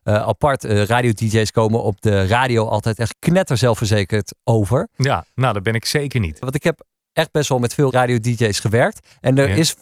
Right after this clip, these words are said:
Speaker 1: bijna geen onzekerder wezen dan een radio-dj.
Speaker 2: Ja.
Speaker 1: Heb ik altijd het idee.
Speaker 2: Ja,
Speaker 1: Omdat
Speaker 2: dat klopt.
Speaker 1: de druk best wel groot is.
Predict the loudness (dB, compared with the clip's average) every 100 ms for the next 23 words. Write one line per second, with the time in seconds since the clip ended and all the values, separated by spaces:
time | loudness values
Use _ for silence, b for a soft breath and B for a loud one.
0 | -10 -4 0 2 2 0 2 0 0 0
1 | 0 2 2 2 0 2 2 2 2 2
2 | 0 2 2 2 0 2 -2 0 -2 -2
3 | -4 -4 -2 0 0 -2 -6 _ _ _
4 | _ -2 -2 0 0 0 -4 -6 -4 -2
5 | -2 0 0 0 0 0 -2 -2 -4 -2
6 | 0 2 0 0 0 2 0 2 2 2
7 | 2 0 -2